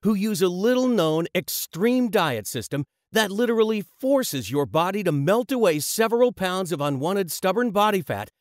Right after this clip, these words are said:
in just twenty-one days. Hi there, my name's Brian, and I want to tell you a secret. It's a secret that's taken me over seven years to fully understand.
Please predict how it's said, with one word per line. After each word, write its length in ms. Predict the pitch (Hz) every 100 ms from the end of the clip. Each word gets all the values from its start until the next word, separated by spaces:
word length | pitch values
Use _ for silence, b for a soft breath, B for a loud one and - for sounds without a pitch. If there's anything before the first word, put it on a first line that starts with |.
| _ -
in 140 | 226
just 320 | 160 190 -
twenty-one 640 | - 165 170 170 147 131 123
days. 440 | 104 78 76 - _ _ _ _
Hi 180 | 160 147
there, 220 | 143 80 - _
my 180 | - 165
name's 240 | 170 147 104
Brian, 440 | 131 117 85 71 _ _ -
and 120 | 151
I 80 | 233
want 180 | 262
to 60 | 247
tell 320 | 165 190 190
you 200 | 160 170 -
a 100 | 147
secret. 600 | - - 131 - - - _ _ -
It's 220 | 220 -
a 80 | 226
secret 480 | - 294 - 147
that's 220 | - 165 -
taken 360 | 233 262 220
me 140 | 208 196
over 220 | 165 147
seven 580 | - - 240 240 254 233
years 400 | 180 175 185 -
to 140 | 139
fully 340 | - 165 160
understand. 600 | 135 135 143 - 80 71